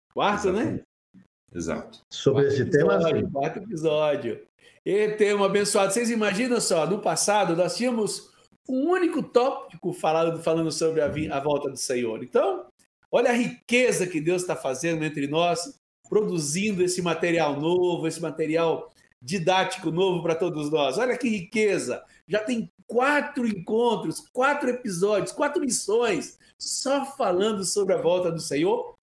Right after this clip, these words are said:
Speaker 1: e ainda tem muito mais, porque ele deseja muito. Eu sei, a gente sempre fala, né? Quando a Bíblia,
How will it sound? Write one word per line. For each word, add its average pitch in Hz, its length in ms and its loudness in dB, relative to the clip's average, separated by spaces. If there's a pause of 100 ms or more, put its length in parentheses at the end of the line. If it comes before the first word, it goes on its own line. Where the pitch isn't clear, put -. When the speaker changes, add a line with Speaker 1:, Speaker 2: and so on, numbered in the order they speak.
Speaker 1:
e 151 120 2
ainda 208 260 0
tem 208 200 -4
muito 233 340 -2
mais, 185 680 -2 (280)
porque 208 460 0
ele 202 180 2
deseja 196 640 2
muito. 180 300 0 (240)
Eu 160 80 -2
sei, 214 180 0
a 196 140 0
gente 202 200 -2
sempre 247 300 2
fala, 147 400 0
né? 185 240 -2 (300)
Quando 262 240 0
a 240 100 2
Bíblia, 156 640 -2